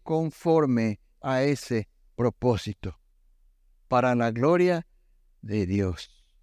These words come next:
Solo vos y yo, que somos creyentes, cristianos, hijos de Dios, que nacimos de nuevo, que pusimos nuestra fe en Jesús y recibimos el nuevo nacimiento, podemos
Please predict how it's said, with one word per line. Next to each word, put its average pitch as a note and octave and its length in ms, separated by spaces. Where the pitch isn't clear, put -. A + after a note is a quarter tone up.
Solo A3+ 340
vos G#3+ 220
y G3 120
yo, F#3 220
que D#3+ 120
somos F3+ 380
creyentes, D3+ 640
cristianos, C#3 840
hijos D#3 300
de C#3 140
Dios, C#3+ 380
que E3+ 160
nacimos F#3+ 640
de F3 120
nuevo, F3 480
que F#3+ 120
pusimos A3 420
nuestra G3+ 320
fe G#3 180
en F#3+ 60
Jesús F#3+ 560
y E3+ 80
recibimos F3 840
el F3 140
nuevo F3 300
nacimiento, C3+ 720
podemos C3+ 680